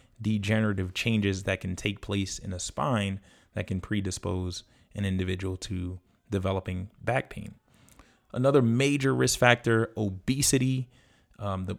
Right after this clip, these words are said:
essentially, the more weight that we carry on our bodies, the more weight that our spine,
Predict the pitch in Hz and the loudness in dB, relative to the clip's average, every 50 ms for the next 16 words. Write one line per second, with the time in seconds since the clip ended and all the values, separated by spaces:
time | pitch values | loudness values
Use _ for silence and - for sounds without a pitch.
0 | - _ - - - - - 143 135 - - 127 117 107 107 101 98 110 117 123 | -12 _ -10 -6 -4 0 0 0 0 0 -2 -2 0 0 2 2 2 4 4 4
1 | 127 123 123 123 123 123 - 104 98 101 120 131 - - - 127 110 - 131 110 | 6 6 4 2 0 -2 -6 -4 -2 0 0 0 0 -2 -6 -8 -6 -6 -6 -8
2 | - - - 120 117 113 113 113 113 - - 107 101 101 98 95 98 - 131 143 | -6 -6 -2 0 0 2 2 0 -2 -2 -4 -4 -2 -2 -2 -2 0 2 2 2
3 | 143 139 143 139 123 - - 101 98 104 113 117 110 98 101 107 113 117 - - | 2 2 0 -2 -2 -2 -2 -2 0 0 0 0 0 2 2 2 0 0 -2 -4
4 | 107 101 98 - - 101 101 101 104 101 - - 107 104 107 107 104 107 117 | -4 -4 -4 -4 -4 -2 -2 -2 -2 -4 -4 -2 0 0 0 0 -2 -4 -6